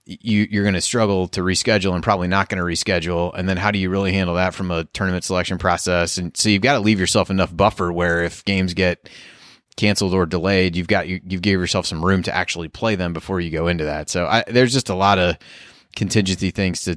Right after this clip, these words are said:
to start to work out, but it, it's a positive that they're planning, uh, which is more than you can say about college football. So I think that part is, uh, I think that part is, is positive, and that there's some preparation taking place. It's just a matter of, I think you're gonna hear every idea under the sun between now and,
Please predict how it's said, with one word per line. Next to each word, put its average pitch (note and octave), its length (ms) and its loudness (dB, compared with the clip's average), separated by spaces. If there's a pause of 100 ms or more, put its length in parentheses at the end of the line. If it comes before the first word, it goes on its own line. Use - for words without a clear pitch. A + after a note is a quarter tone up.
(120)
to F2+ 120 -4
start - 440 0
to F#2 100 -2
work E2+ 200 0
out, E2 300 -2
but D#2+ 240 -4
it, B2 180 2
it's B2+ 160 0
a A2+ 60 -2
positive B2 480 2
that G#2+ 120 2
they're F2+ 140 0
planning, C3 560 -2 (380)
uh, F#2 240 0
which F#2+ 180 -4
is G2 100 0
more G2+ 200 2
than G2 100 0
you G2 100 0
can F#2+ 120 -6
say G#2+ 240 0
about F#2+ 420 0
college G2+ 260 -2
football. C#3+ 360 0
So F#2+ 240 0
I F#2+ 100 -2
think G2 160 -2
that G2+ 160 2
part G#2+ 240 2
is, F#2+ 240 0
uh, F#2 300 0 (420)
I A2+ 60 0
think A2 140 4
that G#2 160 4
part A#2+ 220 2
is, G#2+ 260 -2
is A2+ 220 0
positive, A#2 600 0
and F#2+ 120 0
that F2+ 120 -4
there's G2 260 0
some F#2+ 180 -2
preparation G#2+ 540 0
taking A#2+ 300 -2
place. A#2 320 0
It's F#2 120 -6
just G#2 200 -2
a F#2 40 -4
matter F#2 300 2
of, E2+ 160 0
I F#2 80 2
think F2+ 160 -2
you're F2+ 80 -8
gonna F2+ 180 -4
hear F2+ 380 -2 (380)
every G2+ 240 4
idea F#2 340 4
under G2 220 2
the D#2+ 100 -2
sun G2 320 4
between F2+ 340 0
now F2 320 2
and, E2 280 -4